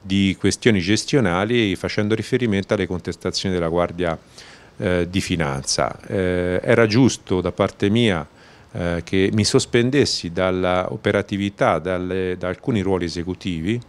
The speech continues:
che tra l'altro ineriscono anche quelle funzioni che hanno operato l'indagine interna, quindi per garantire la massima terzietà e indipendenza dell'attività svolta internamente.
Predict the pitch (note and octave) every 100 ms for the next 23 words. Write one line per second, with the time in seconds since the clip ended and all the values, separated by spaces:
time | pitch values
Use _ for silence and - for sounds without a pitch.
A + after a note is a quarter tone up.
0 | - - - - - - - - F#2+ F2+
1 | F2 G#2 G#2 - F#2 F#2 F#2 - - F#2
2 | A2+ C#3+ - E2+ F2 F2+ - F#2+ - B2+
3 | A2+ E2+ - G2 F#2+ E2+ E2 F#2 G2 G2
4 | - F2 F2+ F#2 E2 F2 E2 - D#2 C#2+
5 | D#2 F2 G#2+ F#2+ E2+ E2+ - F#2 G#2 G#2+
6 | G2+ - A2 F#2 F#2 F#2 - F2+ F2 -
7 | F#2 - G#2 G#2+ G2 F#2 F2+ G#2 G2 G2+
8 | G#2 F2+ F2 E2+ F2+ F2+ G2 F2+ F2+ E2+
9 | F2+ D#2 E2 D#2 D#2+ C2+ C#2+ -